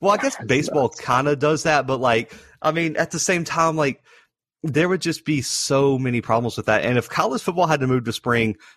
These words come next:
Speaker 1: the N F L also has to move to spring. And then we talk about the world ending. I mean,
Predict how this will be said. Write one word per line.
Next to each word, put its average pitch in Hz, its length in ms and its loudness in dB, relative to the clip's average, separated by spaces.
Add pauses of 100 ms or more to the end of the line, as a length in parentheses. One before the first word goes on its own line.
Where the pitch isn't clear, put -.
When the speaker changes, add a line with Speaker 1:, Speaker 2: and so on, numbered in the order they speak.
Speaker 1:
the 139 140 0
N 165 120 2
F 147 180 0
L 123 160 4
also 107 300 0
has 101 180 0
to 110 60 -6
move 104 180 0
to 98 80 -6
spring. 101 480 -2 (260)
And 110 160 0
then 151 200 2
we 151 160 0
talk 127 280 0
about 110 300 0
the 117 100 2
world 98 400 0
ending. 92 320 -2
I 113 120 0
mean, 113 320 0